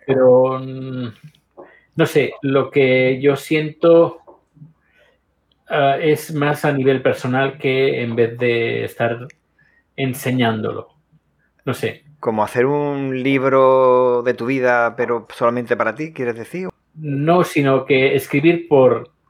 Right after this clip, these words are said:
Speaker 1: por la di-, el disfrute de, de, de escribir y no
Speaker 2: Ah,
Speaker 1: para que la
Speaker 2: sí,
Speaker 1: gente
Speaker 2: sí,
Speaker 1: lo
Speaker 2: sí,
Speaker 1: lea.
Speaker 2: perfectamente.
Speaker 1: No sé si
Speaker 2: Y
Speaker 1: me
Speaker 2: a,
Speaker 1: explico.
Speaker 2: a mí me pasa que me encanta escribir y después no publico nada,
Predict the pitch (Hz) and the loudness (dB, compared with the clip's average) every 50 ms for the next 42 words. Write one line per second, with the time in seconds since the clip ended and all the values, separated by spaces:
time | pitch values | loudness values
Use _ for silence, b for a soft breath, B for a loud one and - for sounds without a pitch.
0 | _ _ _ _ _ _ _ _ - - 139 120 120 120 120 117 131 139 - - | _ _ _ _ _ _ _ _ -2 0 0 2 2 0 0 0 -2 -4 -4 -4
1 | 131 123 127 117 - 151 147 156 143 143 135 131 135 135 120 - - _ 170 151 | -2 -2 -2 -2 -2 0 2 2 2 2 0 2 0 -2 -2 -2 -8 _ -6 -2
2 | 131 120 117 110 - - - 135 127 131 151 151 156 B B B B B B B | 0 0 0 -2 -6 -6 -4 -2 0 2 0 0 -2 B B B B B B B
3 | 156 147 143 147 143 - 143 139 127 - 135 123 110 - - 147 139 - 120 113 | -2 2 2 2 4 4 0 0 0 0 -2 -2 -2 0 0 -2 0 2 0 0
4 | 107 104 101 92 117 101 - 104 107 - - 113 127 127 113 - 104 113 - - | 2 0 0 0 -2 -4 -4 -6 -6 -6 -6 -8 -8 -8 -10 -8 -8 -8 -6 -6
5 | 123 - - 123 117 110 113 120 117 113 110 107 107 107 101 104 101 98 - - | -8 -6 -4 -4 -4 -4 -4 -4 -4 -4 -4 -4 -4 -6 -6 -6 -8 -8 -10 -16
6 | - B B B B B B 110 B B B _ - 104 101 101 101 104 95 107 | -18 B B B B B B -20 B B B _ -12 -10 -10 -6 -6 -4 -2 -2
7 | 120 117 - 131 127 - 123 120 117 113 110 110 98 120 120 117 104 123 113 - | -2 -2 -2 -4 -4 -2 -2 -4 -4 -4 -6 -6 -2 -2 -2 -2 -2 -4 -6 -6
8 | - 127 123 120 135 147 151 - - - - - 104 92 95 - - 110 110 110 | -6 -6 -4 -2 -2 -4 -4 -8 -16 -20 -18 -16 -10 -10 -10 -8 -6 -8 -6 -6
9 | 117 120 107 104 107 107 107 101 92 95 104 123 160 160 120 95 80 - _ | -6 -8 -8 -10 -12 -12 -12 -12 -10 -10 -4 -2 -2 -2 -4 -6 -12 -16 _